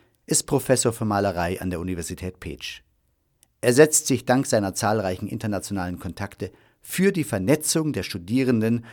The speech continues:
mit europäischen Kunstakademien ein. Er wählte für die Ausstellung Werke aus seiner früheren Arbeitsperiode. In diesen kommt der Flüssigkeit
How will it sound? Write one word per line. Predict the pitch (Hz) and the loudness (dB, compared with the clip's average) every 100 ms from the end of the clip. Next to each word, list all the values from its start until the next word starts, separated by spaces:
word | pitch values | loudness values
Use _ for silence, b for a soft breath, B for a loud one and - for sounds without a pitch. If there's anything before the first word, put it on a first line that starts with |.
| B | B
mit | 107 | -6
europäischen | 85 92 92 107 110 - 110 - | -6 -6 -6 -2 -2 -2 -8 -6
Kunstakademien | 120 - - - - 90 90 90 85 | -6 -6 -8 -12 -8 -6 -6 -6 -8
ein. | - 76 67 69 _ _ _ _ _ _ _ _ _ _ _ | -10 -12 -12 -18 _ _ _ _ _ _ _ _ _ _ _
Er | - 151 | 2 8
wählte | 170 196 - | 8 8 2
für | 147 | 0
die | 120 | 0
Ausstellung | 101 113 123 120 113 | 0 -2 0 0 0
Werke | 98 123 135 - | 2 0 -2 -2
aus | - | -2
seiner | 104 101 | -2 -4
früheren | - 131 127 120 120 | -2 2 2 2 0
Arbeitsperiode. | 101 82 80 - 87 73 69 65 - _ _ _ _ _ _ _ _ _ | -2 -4 -6 -8 -8 -10 -10 -12 -16 _ _ _ _ _ _ _ _ _
In | 151 147 | 2 4
diesen | 220 208 170 - | 4 4 2 2
kommt | 143 143 - | 0 0 -2
der | 107 | -4
Flüssigkeit | - 143 180 170 - 160 165 196 | 0 2 2 0 -4 0 0 -2